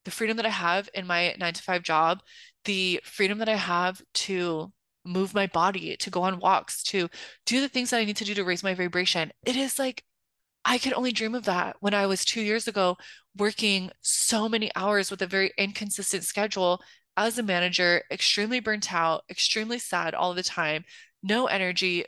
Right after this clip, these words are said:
like, malnourished. It's like, I'm living the motherfucking dream right now, and I need to have some gratitude for that before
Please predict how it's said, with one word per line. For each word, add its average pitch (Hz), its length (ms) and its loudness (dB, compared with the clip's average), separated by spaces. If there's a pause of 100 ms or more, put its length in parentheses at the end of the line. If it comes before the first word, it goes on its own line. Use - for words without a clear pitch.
like, - 220 -6
malnourished. 180 1800 0 (1080)
It's - 180 0
like, 277 240 0
I'm 269 320 -2
living 254 480 -4
the 240 80 -4
motherfucking 226 600 -6
dream 349 280 2
right - 180 2
now, 160 440 2 (320)
and 233 160 4
I 208 80 4
need 214 240 0
to 294 80 2
have 240 280 2
some 196 200 -2
gratitude 208 560 0
for 180 140 -2
that 165 280 2
before 202 400 0